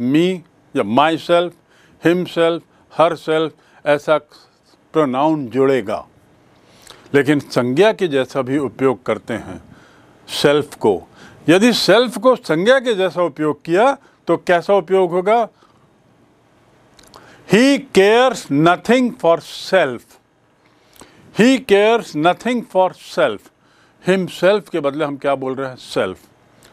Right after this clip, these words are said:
तो सेल्फ क्या हो गया? संज्ञा हो गई। He thinks much of self, वो अपने बारे में बड़ा सोचता है,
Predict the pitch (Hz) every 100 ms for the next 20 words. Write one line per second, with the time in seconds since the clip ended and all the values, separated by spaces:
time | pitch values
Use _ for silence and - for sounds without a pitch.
0 | _ 165 151 - 180 190 - 170 160 170
1 | 151 - 117 113 135 95 95 104 101 _
2 | _ - - _ - 226 254 247 202 247
3 | 262 214 - _ _ - 123 120 139 202
4 | - 220 - - - 214 202 117 - _
5 | _ _ _ _ - - _ _ _ 160
6 | 202 110 117 147 175 160 180 190 175 104
7 | 104 139 - 151 - 185 170 185